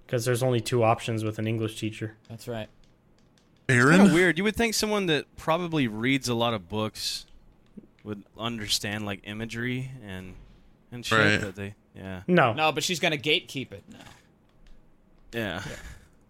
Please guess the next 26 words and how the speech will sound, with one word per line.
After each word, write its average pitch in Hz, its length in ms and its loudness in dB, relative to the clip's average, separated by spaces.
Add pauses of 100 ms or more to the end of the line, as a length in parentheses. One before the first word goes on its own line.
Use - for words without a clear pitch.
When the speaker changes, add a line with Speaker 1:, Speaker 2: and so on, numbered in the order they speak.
(140)
Speaker 4:
Like, 120 160 0
it's 127 180 2
a 131 60 2
shirt 143 400 0
with 120 160 -6
a 107 80 -2
skull 131 580 0
on 95 160 -6
it, 85 120 -14
ma'am. 92 340 -8 (400)
It's - 340 2
not, 120 140 2
Speaker 3:
<laughs> - 1040 -6
Speaker 4:
it's 190 280 2
not 127 200 2
any 131 220 4
deeper 120 380 -2
than 107 140 -6
that. 120 300 0
It 110 40 -10
just 110 200 -8
looks 120 260 -2
cool. 107 340 -4
I 113 100 -2
don't 117 140 -6
know. 101 240 -8